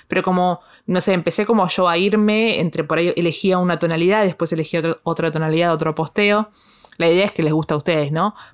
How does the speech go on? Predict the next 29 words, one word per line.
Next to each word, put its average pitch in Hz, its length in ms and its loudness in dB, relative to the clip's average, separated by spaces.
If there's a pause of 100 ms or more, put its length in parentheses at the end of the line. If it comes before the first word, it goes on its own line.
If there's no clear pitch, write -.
Pero 311 200 0
si 196 140 0
quieren 226 220 2
ir 226 80 2
un 214 80 4
poco 208 240 0
más 190 200 0
allá, 190 360 -2
existe 175 500 -2
la 143 100 0
psicología 147 580 -2
del 139 140 0
color 190 360 2
y 233 120 4
de 160 100 2
repente 165 540 0
pueden 165 380 -2
pensar 160 600 -2 (380)
en, 175 480 -2
no 170 100 -2
sé, 214 340 2
el 160 120 0
color 165 260 0
rojo 180 400 0
por 160 140 0
ahí 160 100 2
llame 165 480 -2
más 160 280 -2
al, 156 340 -2